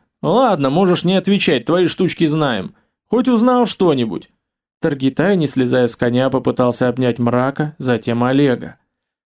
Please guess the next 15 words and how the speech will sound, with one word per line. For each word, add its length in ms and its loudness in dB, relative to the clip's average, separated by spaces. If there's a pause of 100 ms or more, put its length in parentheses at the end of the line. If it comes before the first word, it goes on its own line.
(120)
Коре 520 2
кивнул 380 2
по-дружески. 840 0 (440)
Улыбка 520 0
его 260 2
была 280 4
такая, 520 0
словно 380 0
привык 440 2
к 120 -6
массовому 640 0
появлению 540 2
женщин 440 0
с 120 -4
Олегом. 540 -2